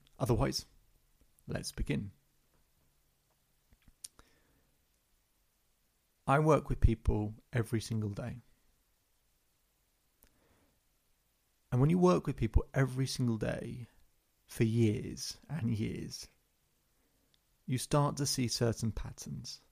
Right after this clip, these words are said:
right? You'd, you'd have to. If you, if you're in, immersed in something all of the time, you would have to pick up on certain patterns. And what you try and do is you pick up on patterns,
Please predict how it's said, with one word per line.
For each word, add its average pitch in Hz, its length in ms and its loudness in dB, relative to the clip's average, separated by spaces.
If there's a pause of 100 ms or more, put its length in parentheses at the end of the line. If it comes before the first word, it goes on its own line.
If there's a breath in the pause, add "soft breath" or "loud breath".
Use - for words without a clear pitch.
(680)
right? 117 240 -4
You'd, 123 260 -4
you'd 135 140 0
have - 380 2
to. - 260 -10 (320)
If - 60 -6
you, 127 160 0
if 120 100 -8
you're 123 200 2 (100)
in, 143 440 2
immersed 139 520 6
in 123 60 2
something 117 360 -2
all 135 220 2
of 120 80 0
the 110 40 -2
time, 107 380 -2 (360 loud breath)
you 123 100 4
would 113 120 2
have - 360 0
to 127 100 0
pick - 240 6
up 117 200 2
on 110 100 2
certain 107 360 -4
patterns. - 600 -12 (960 loud breath)
And 131 100 2
what - 100 0
you 147 60 0
try 170 280 0
and 165 120 2
do 120 220 4
is 113 100 0
you 113 60 -2
pick - 260 12
up 139 100 -6
on 123 120 0
patterns, - 720 4